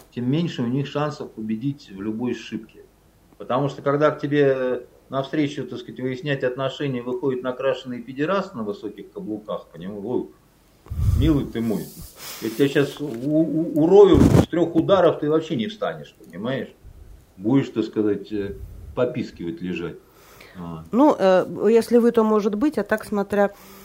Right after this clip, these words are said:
Speaker 2: э, кто. А Андрей Дмитриевич в Санкт-Петербурге, э, любопытное произошло, м, такое, э, событие, может быть, <laughs> даже, если хотите.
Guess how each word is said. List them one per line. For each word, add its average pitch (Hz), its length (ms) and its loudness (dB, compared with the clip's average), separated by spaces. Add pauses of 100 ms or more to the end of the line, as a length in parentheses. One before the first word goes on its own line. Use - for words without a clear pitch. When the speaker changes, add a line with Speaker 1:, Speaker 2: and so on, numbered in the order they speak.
(140)
Speaker 2:
э, 185 240 4 (200)
кто. 214 680 6
А 202 220 8
Андрей 220 380 4
Дмитриевич 226 500 2
в - 60 -12
Санкт-Петербурге, 208 1120 2 (420)
э, 185 200 4
любопытное 190 760 4
произошло, 185 880 2 (460)
м, 165 380 -2
такое, 180 600 4
э, 175 120 0
событие, 185 720 2
может 175 340 0
быть, 156 200 -2
<laughs> - 0 -
даже, 185 140 4 (240)
если 175 300 -6
хотите. 160 540 -4